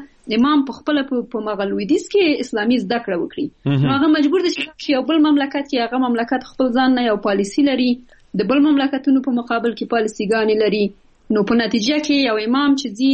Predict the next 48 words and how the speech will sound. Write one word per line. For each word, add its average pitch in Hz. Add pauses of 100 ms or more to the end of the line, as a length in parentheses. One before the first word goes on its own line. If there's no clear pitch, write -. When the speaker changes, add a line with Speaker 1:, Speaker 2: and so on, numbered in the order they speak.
Speaker 1:
خپل 247
ټریننګ 247
د 220
یو 196
ډېر 247
متعصب 202 (460)
مدرسه 202
چې 269 (100)
هغه 220
په 226
یو 208
مملکت 202
کې 233
موجود 196
دی، 233
د 202
هغې 254
نه 262
اخلي، 240 (340)
هغه 220
Speaker 2:
مهم. 277
Speaker 1:
چې -
بیرته 294
راځي، 277
خو -
خامخا 254
هماغه 247
تبلیغات 175
کوي. - (260)
Speaker 2:
صحیح. 120
Speaker 1:
ځکه 302
هغه، 269 (260)
هغه 302
شاید 302 (100)
داسې 339
تبلیغات 294
هم 302
وي 277
چې 269
ضرورتاً 233
د 262
خپله 285
د 240
سعودي 233
د 277
حکومت 254
په 330 (220)
خوښه 202